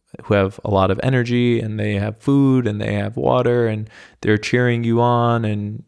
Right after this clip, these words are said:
every time that you see an aid station, it's like you're back in civilization, even though you might still be in the middle of nowhere.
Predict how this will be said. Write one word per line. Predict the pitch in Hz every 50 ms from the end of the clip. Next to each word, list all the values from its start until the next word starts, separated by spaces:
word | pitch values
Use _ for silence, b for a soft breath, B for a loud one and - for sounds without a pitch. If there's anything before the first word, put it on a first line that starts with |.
| -
every | 117 113 117 123
time | 117 - 117 110 110
that | 110 107
you | 107 107
see | 107 - - - 110 107 107 107
an | 101
aid | 107 104 104 98
station, | - - 104 107 110 - - 113 - -
it's | - - - -
like | - - 98 104 - - - - _ _
you're | - 110 101
back | 92 98 98 95 90 - 98
in | 98
civilization, | 95 - 95 95 98 95 95 95 - - - - - - - - - 110 -
even | - 113 110 104 104 98 98
though | 95 92 95 98 101 - b b b b b b b b b b b b
you | b 113 104
might | 104 104 98 -
still | - - 101 98
be | 95 101 95 95
in | 95 95
the | 92
middle | 95 92 92 92 95
of | 98 98
nowhere. | 95 95 95 98 98 98 104 107 110 117